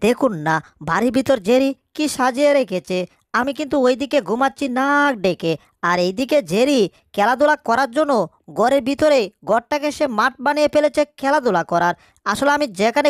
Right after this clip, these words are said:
ঘুমাচ্ছিলাম, আমার সাথেই একেবারে ঘষে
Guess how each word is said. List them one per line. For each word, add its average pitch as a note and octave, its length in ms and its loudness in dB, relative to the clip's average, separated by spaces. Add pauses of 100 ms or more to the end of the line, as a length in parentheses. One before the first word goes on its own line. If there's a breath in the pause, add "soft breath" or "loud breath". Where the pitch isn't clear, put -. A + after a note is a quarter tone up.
(100)
ঘুমাচ্ছিলাম, D4 460 0 (360 soft breath)
আমার C4+ 260 2 (160)
সাথেই C4 420 2 (340 soft breath)
একেবারে D4 360 0 (160)
ঘষে C4 300 2